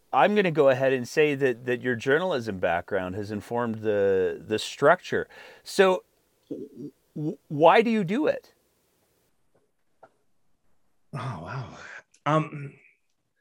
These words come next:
Speaker 2: I, I mentioned it briefly there for a few seconds, but I'll go into a little bit more detail here.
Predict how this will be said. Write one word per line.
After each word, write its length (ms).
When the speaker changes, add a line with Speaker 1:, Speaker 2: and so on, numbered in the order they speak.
Speaker 2:
I, 100
I 140
mentioned 340
it 180
briefly 360
there 180
for 160
a 60
few 200
seconds, 400
but 180
I'll 140
go 200
into 180
a 40
little 180
bit 160
more 180
detail 540
here. 360